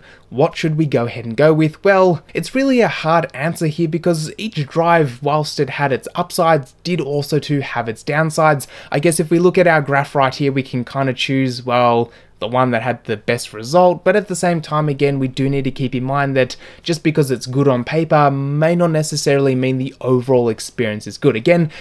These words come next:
that is why we did keep those, uh, drives that never showed up in these particular tests,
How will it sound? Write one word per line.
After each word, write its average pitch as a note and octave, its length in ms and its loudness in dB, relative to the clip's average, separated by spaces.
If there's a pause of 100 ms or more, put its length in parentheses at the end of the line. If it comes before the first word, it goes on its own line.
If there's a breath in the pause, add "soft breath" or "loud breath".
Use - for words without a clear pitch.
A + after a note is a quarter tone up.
(140 loud breath)
that A3+ 120 2
is B3 140 -2
why G#3 160 4
we F#3+ 260 0
did D#3 380 -2
keep E3 320 -6
those, C#3 280 2
uh, B2+ 140 0
drives C#3 320 2
that A#2 120 -2
never C3+ 240 0
showed C3+ 260 2
up A#2+ 240 -2
in C#3+ 140 -2
these C#3+ 180 -2
particular C3 440 -2
tests, F#3 440 -2